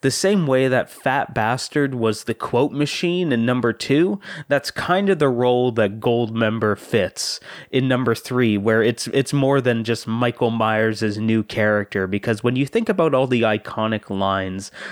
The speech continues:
that are just constantly quoted from this movie,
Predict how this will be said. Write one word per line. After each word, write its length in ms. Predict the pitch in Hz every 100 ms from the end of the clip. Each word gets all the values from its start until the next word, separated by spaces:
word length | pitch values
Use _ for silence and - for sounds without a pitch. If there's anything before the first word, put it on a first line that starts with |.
| 147
that 100 | 127
are 100 | 123
just 320 | 123 131 -
constantly 800 | - - 160 165 - - 123 131
quoted 520 | - 127 120 117 107
from 220 | - 110
this 200 | 110 101
movie, 480 | 135 147 120 104 104